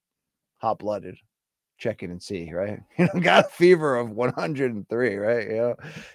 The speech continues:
Yeah. I mean, you know, what am I doing right now, right? <laughs> I mean, I got U F C's, uh, Ultimate Beatdowns here, volume one, courtesy of the, the, the great guys over there at M M A On Point in the U K. Shout out to, uh, my guy Bailey in there. Nicely done there. All right.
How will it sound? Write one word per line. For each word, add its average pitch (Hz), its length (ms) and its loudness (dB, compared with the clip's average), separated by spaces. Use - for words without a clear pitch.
Yeah. 69 340 -8
I 123 100 2
mean, 120 180 -2
you 120 100 -6
know, 87 140 -6
what 123 140 0
am 107 100 -6
I 90 80 -4
doing 87 240 -8
right 82 180 -10
now, 90 180 -8
right? 123 240 -2
<laughs> - 300 0
I 220 80 6
mean, 165 160 2
I 214 80 4
got 156 200 2
U 160 160 0
F 139 100 -4
C's, 131 340 -4
uh, 117 160 4
Ultimate 127 500 0
Beatdowns 104 520 -4
here, 104 160 -4
volume 110 400 2
one, 107 300 -2
courtesy 110 400 -4
of 95 140 -6
the, 98 180 -6
the, 98 220 -4
the 101 80 -6
great 101 240 -2
guys 101 320 -6
over 101 160 -8
there 95 200 -6
at 90 80 -10
M 98 260 -8
M 98 80 -10
A - 20 -12
On 95 180 -10
Point 101 360 -10
in 92 160 -16
the 92 80 -14
U 98 180 -10
K. 90 260 -4
Shout 101 200 -6
out 98 140 -6
to, 95 220 -10
uh, 80 120 -4
my 87 160 -10
guy 90 160 -8
Bailey 90 400 -8
in 82 140 -14
there. 90 320 -10
Nicely 87 380 -14
done 92 220 -16
there. 95 240 -20
All 92 220 -14
right. 95 100 -10